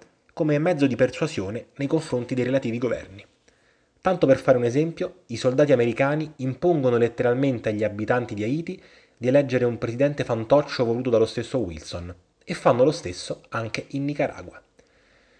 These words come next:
Almeno inizialmente, in compenso, Wilson riesce a tenere gli Stati Uniti fuori dalla Prima Guerra Mondiale, il che contribuisce sicuramente alla sua rielezione nel millenovecentosedici. Cerca però di proporsi come mediatore fra le parti in lotta,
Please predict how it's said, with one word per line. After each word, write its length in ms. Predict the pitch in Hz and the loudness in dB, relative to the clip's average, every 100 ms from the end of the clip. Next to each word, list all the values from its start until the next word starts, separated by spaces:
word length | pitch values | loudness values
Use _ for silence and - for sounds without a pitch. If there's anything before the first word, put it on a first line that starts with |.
| _ _ _ | _ _ _
Almeno 280 | - 226 254 | -6 -2 0
inizialmente, 640 | 196 170 - 156 143 113 120 | 0 0 2 2 2 0 -4
in 80 | |
compenso, 720 | 117 165 - - - 151 - - | -2 -4 -4 -10 -8 -8 -8 -2
Wilson 400 | 143 175 - 147 | 0 2 2 2
riesce 280 | 139 131 135 | 2 0 -2
a 40 | |
tenere 320 | - 147 127 | 0 2 2
gli 60 | 113 | -2
Stati 220 | - 117 | -4 -2
Uniti 380 | 120 147 165 170 _ _ | -2 -2 -4 -8 _ _
fuori 320 | - - 156 156 | -10 2 4 6
dalla 160 | 143 | 6
Prima 200 | 135 139 | 6 4
Guerra 280 | 123 123 123 | 6 4 4
Mondiale, 600 | 127 120 90 80 85 - _ _ _ | 0 0 -4 -6 -10 -14 _ _ _
il 120 | - 180 | -10 0
che 140 | 220 | 2
contribuisce 640 | - 127 131 131 147 131 | 4 2 2 2 2 2
sicuramente 520 | 123 117 127 135 113 | -2 4 4 4 2
alla 120 | 107 107 | 0 2
sua 160 | - | 4
rielezione 640 | 113 135 277 - 87 117 - _ _ - | 4 2 -2 -8 -8 -10 -14 _ _ -4
nel 160 | 151 | 0
millenovecentosedici. 1120 | 143 127 131 131 135 127 135 - 82 82 - - _ _ - _ _ _ _ _ - | 4 6 6 4 4 0 -2 -8 -12 -14 -16 -18 _ _ -20 _ _ _ _ _ 2
Cerca 360 | 254 - 147 | 6 8 8
però 220 | 131 139 | 10 10
di 140 | 127 120 | 8 4
proporsi 480 | 131 165 151 - 120 | 4 6 6 4 -4
come 180 | 113 | -2
mediatore 400 | 117 117 123 135 | 0 2 4 4
fra 120 | 104 107 | 4 0
le 80 | |
parti 300 | 107 113 - | 0 -2 -4
in 80 | 156 | -4
lotta, 520 | 90 82 - 143 - | -4 -8 -10 -10 -10